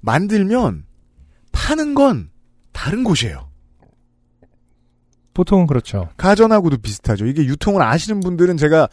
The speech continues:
Speaker 1: 설명할 필요도 없습니다.
Speaker 2: 그럼요.
Speaker 1: 다만 모르는 분들은 도통 모릅니다.
Speaker 2: 음.
Speaker 1: 만들어내는 물량이 있으면 파는 곳은 만약 가전이면 땡이마트가 있을 수도 있고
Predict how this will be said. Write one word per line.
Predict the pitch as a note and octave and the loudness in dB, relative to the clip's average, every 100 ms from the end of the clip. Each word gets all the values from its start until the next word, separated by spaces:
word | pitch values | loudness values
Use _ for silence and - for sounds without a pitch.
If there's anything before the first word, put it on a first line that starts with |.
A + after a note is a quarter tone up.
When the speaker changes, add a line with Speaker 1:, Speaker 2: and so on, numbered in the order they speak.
| - - | -8 -6
Speaker 1:
설명할 | A#3 B3+ B3 A3+ | -2 0 0 0
필요도 | - C4+ B3 | 0 2 4
없습니다. | D#3 A2+ A2+ G#2+ A2 | 4 2 -4 -4 -2
Speaker 2:
그럼요. | F#2+ E3 A2+ D#2+ - | 0 2 0 -2 -4
Speaker 1:
다만 | D#3+ G#3 C#3+ | 0 0 4
모르는 | F3+ A#3+ A3+ | 2 2 0
분들은 | G#3+ G#3 G3+ | -2 -2 -2
도통 | E3+ F#3+ D#3 | 0 0 0
모릅니다. | B2+ A2 F#2+ B2 A2+ | -2 -4 -4 -2 -2
Speaker 2:
음. | G#2+ G2+ D#3 - - - - - _ _ _ _ | -4 -6 -8 -10 -20 -20 -20 -20 _ _ _ _
Speaker 1:
만들어내는 | C3 E3 B3 C4 C4 B3 A#3+ G#3 | -2 -2 0 2 2 2 0 -2
물량이 | F3+ G#3+ A3 F3+ | 0 0 0 -2
있으면 | D3+ F#3 A3 D#3+ E2 - | -4 -6 -4 -4 -6 -8
파는 | - C#4 C#4 | -4 -2 -2
곳은 | A#3+ F#3 A3 D#3 E2 D2 | -2 0 0 -2 -6 -2
만약 | E3 F#3 | -2 -2
가전이면 | - B2+ D3 F3+ D3 E3+ E3 E2 C2 _ - - | -2 -2 0 0 0 -2 -4 -6 -10 _ -20 -2
땡이마트가 | D4+ D4 C4 A3+ - E3+ | 0 0 2 0 2 4
있을 | C#3 B2+ | 4 0
수도 | A2+ G2 | -8 -10
있고 | D#2+ - - | -12 -16 -20